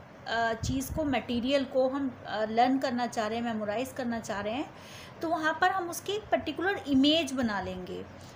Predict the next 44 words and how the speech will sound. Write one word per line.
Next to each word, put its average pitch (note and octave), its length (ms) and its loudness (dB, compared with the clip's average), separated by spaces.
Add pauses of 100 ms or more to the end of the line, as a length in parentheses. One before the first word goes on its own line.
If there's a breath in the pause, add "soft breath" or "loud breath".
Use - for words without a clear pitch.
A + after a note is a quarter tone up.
(120)
ठीक D#4+ 140 -2
है। F4+ 80 2
हम C#4+ 340 2
उसके D#4 340 -4
mind B3+ 380 4
में C4+ 140 2
एक, D4 280 0
अ, B3+ 360 6
जो A#3+ 200 -2
है C4+ 220 0
एक B3+ 180 -4
vivid A#3+ 260 0
description A3+ 760 -2
अपने C4 240 -2
mind A#3+ 260 0
में A#3+ 100 -2
बना G#3+ 200 -2
लेंगे, B3+ 460 2
उसकी B3+ 320 -6
image C4 360 -2
बना A3+ 260 0
लेंगे A#3 280 2
और C#4+ 100 2
उसके B3+ 240 -4
base A3+ 320 0
पर C#4 160 -2
हम C4+ 200 0
उसको B3 200 -4
याद A3 340 2
करने A3 260 -2
की D#4 160 -4
कोशिश A3+ 400 -2
करेंगे। F3+ 460 -8 (800 loud breath)
The C#4+ 140 6
two F#4 240 2 (100)
prominent F4 520 4
mnemonics C4 640 2
devices A#3 640 2
which C4+ 220 -6
make B3 400 0
interesting A3+ 680 0
use A#3+ 340 -2
of C#4+ 160 0
images G#3 440 -4